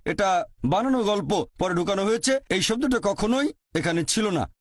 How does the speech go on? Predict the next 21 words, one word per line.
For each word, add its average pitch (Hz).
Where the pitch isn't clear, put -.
তাহলে 156
ট্রিনিটি 285
শব্দের 233
কাছাকাছি 220
যে 254
অনুচ্ছেদ, 226
ট্রিনিটি 294
বলা 233
হয়নি, 190
তবে 214
কাছাকাছি, 214
সেটাকে 269
বাদ 175
দিয়েছেন, 220
কারণ 202
এটা 220
বানানো 185
গল্প। 170
তাহলে 151
বুঝতে 208
পারছেন, 233